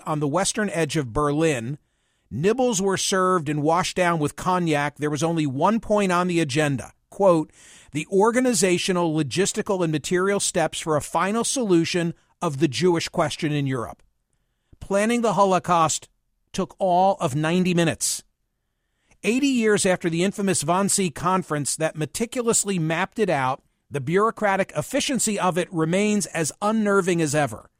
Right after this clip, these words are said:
The minutes taken that day and typed up on fifteen pages do not explicitly refer to murder. They use phrases like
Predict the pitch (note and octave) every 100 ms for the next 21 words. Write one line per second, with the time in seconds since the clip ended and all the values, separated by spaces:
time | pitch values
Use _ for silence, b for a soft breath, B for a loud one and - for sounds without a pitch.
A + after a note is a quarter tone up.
0 | _ _ _ _ _ - D#3+ E3+ A3 C#4+
1 | - - A3 A#3 G#3+ F3 D#3+ C#3 - C#3+
2 | C#3+ C#3+ D#3+ C#3+ - G3+ A3+ - F#3+ F3
3 | D3+ C3 A3 A3 - A3+ G#3 C#3+ G#3+ G#3
4 | C3 C3 B2 - B B B - F#3 F3
5 | F#3 A3 - A#3+ - - F#3+ F#3+ G#3 G3
6 | F#3+ F#3+ F#3 E3+ D#3 D3+ F#3+ A#3+ A#3+ C#3+
7 | - _ _ _ _ _ _ _ _ -
8 | D3 E3 G#3+ G#3 G3+ G3 F3+ E3+ E3+ D#3+